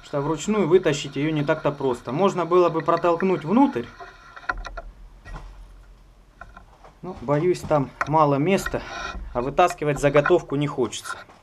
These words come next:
В общем, что мы видим? Видим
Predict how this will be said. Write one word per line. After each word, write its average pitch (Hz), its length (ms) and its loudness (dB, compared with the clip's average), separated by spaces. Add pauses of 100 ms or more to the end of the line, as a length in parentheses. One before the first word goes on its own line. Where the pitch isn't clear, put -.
(2500)
В - 40 -20
общем, 202 220 4
что 262 200 4
мы 226 180 8
видим? 143 440 4
Видим 220 380 4